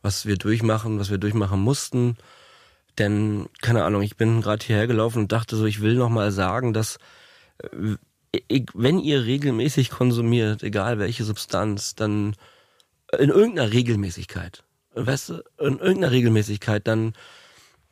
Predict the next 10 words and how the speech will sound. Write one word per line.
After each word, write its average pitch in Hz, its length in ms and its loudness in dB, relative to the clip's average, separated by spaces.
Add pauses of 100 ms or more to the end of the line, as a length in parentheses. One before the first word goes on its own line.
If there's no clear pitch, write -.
(140)
dann 123 220 4
hinterfragt 123 640 0
das 117 160 0
und 110 100 0
sucht 120 220 -2
euch 107 180 0
eher 107 240 2
Hilfe, 104 400 0
denn, 101 360 0
ähm, 95 440 -2